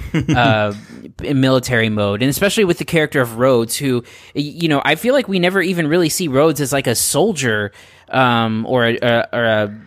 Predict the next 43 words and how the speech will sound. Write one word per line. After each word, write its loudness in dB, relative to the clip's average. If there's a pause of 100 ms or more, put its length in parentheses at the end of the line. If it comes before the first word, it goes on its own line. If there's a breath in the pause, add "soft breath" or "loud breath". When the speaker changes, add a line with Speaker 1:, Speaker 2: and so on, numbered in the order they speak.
Speaker 2:
you -4
know, -4 (220)
in, 0
in 2
that 2
kind 0
of -2
mode, 0 (300 soft breath)
um, 0 (160)
a-, -6
at 2
any 2
other 0
point, -4
and -2
I, 2
and 0
I 4
s-, -6
and 2
I 2
found -2
that -2
just -10
such -4
an -8
interesting -2
take. -4 (200 loud breath)
Um, 0
the -4
other 0
big 0
part 2
of, 2 (380 soft breath)
of 2
the 0
movie 2
that, 0
uh, 0
that -6
stands -2
out 2
is, 0